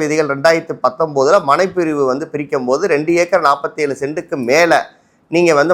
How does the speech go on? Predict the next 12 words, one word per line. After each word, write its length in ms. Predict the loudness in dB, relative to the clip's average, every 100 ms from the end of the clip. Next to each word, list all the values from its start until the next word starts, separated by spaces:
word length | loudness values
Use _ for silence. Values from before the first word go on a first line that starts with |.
| 2
மனைப்பிரிவு 420 | 0 0 -2 -2 -2
கோரினால், 540 | -4 -2 0 0 0 -4 -2
இ 40 | 0 2
டபிள்யூ 260 | 2 2 2 4
எஸ், 140 | 2 0 -8 -4
எக்கனாமிக்கலி 680 | 0 2 2 0 0 -2 0
வீக்கர் 320 | -2 0 -2 -2
செக்ஷன் 360 | -4 -2 -2 -4 _ 0
என்று 300 | 0 2 4 4 2 -2 -8 0
பொருளாதாரத்தில் 920 | 4 6 6 8 6 6 4 2 2 2
நலிந்த 320 | 2 0 -2 -2 0
பிரிவினருக்கு 580 | 0 2 2 0 0